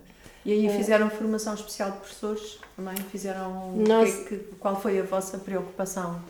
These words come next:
Speaker 2: Aí foi preocupação de ir
Speaker 1: Base.
Speaker 2: buscar também que tivesse alguém de base com, com a metodologia Gordon,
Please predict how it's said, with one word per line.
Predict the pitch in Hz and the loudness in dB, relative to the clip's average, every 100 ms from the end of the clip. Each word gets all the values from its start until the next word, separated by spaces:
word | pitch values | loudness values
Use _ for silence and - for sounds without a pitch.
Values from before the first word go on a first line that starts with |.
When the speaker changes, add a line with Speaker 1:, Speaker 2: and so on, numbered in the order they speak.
| - | 2
Speaker 2:
Aí | 220 233 262 | 6 8 6
foi | 254 262 | 0 -2
preocupação | 254 247 247 233 240 220 | 2 2 2 -2 2 4
de | |
ir | 233 | 2
Speaker 1:
Base. | 233 | 0
Speaker 2:
buscar | - 226 220 | -2 0 0
também | 220 226 | 2 2
que | 220 | 2
tivesse | 226 220 214 208 | -2 2 2 2
alguém | 220 208 208 | 0 2 0
de | 196 | -2
base | 175 196 185 185 - - - - 190 - | 0 0 0 -2 -10 -12 -16 -18 -18 -16
com, | - 202 190 185 185 | -4 -2 0 -2 -2
com | 190 | -2
a | |
metodologia | 190 190 190 185 175 185 | -2 -4 -6 -4 0 0
Gordon, | 190 185 175 220 | -2 -6 -4 -6